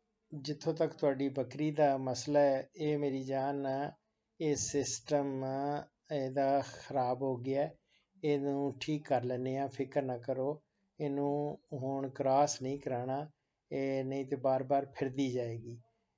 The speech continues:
ਜਿਸ ਵੇਲੇ ਹੁਣ ਇਹਦੀ ਹੀਟ ਖਤਮ ਹੋ ਜਾਏ, ਜਿਸ ਵੇਲੇ ਬਿਲਕੁਲ ਠੰਡੀ ਹੋ ਜਾਏ ਉਹਨੂੰ, ਤੇ ਫਿਰ ਉਸ ਤੋਂ ਬਾਅਦ ਤੁਸੀਂ ਇੱਕ ਡੈਲਮਾਰਲਿਨ ਦਾ ਟੀਕਾ ਲਾ ਦੇਣਾ।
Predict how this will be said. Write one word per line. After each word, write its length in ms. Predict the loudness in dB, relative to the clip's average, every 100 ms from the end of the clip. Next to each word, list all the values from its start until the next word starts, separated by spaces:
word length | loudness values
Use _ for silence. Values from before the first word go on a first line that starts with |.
| -8
ਜਿਸ 280 | -4 0 2
ਵੇਲੇ 340 | 4 4 4
ਹੁਣ 420 | 2 -2 -2 0 0
ਇਹਦੀ 300 | 0 0 0
ਹੀਟ 440 | 0 -2 -2 -4
ਖਤਮ 420 | -6 -6 4 4 6
ਹੋ 140 | 2
ਜਾਏ, 340 | 0 -2 -2 -6 _ _ _
ਜਿਸ 240 | -4 -2 0
ਵੇਲੇ 200 | 0 0
ਬਿਲਕੁਲ 640 | 0 -2 -2 -4 -2 -2
ਠੰਡੀ 440 | -2 0 4 4 4
ਹੋ 140 | 2
ਜਾਏ 320 | 0 -2 -2 -6 _ _ _ -4
ਉਹਨੂੰ, 540 | -2 -2 -2 -2 -2
ਤੇ 160 | -2 -2
ਫਿਰ 440 | 0 0 0 -4 -4
ਉਸ 360 | 0 2 0 -2
ਤੋਂ 220 | -4 -2
ਬਾਅਦ 520 | 4 6 6 2 -4
ਤੁਸੀਂ 500 | -8 -6 -4 -2 -4 -8 -8
ਇੱਕ 360 | -8 -6 -2 0 2 0 -6 _ _ -14
ਡੈਲਮਾਰਲਿਨ 1400 | -4 2 2 2 0 0 2 4 2 2 0 2 2 0
ਦਾ 220 | 0 0 -2
ਟੀਕਾ 440 | -4 -6 0 0
ਲਾ 240 | 0 -4
ਦੇਣਾ। 280 | -8 -12 -14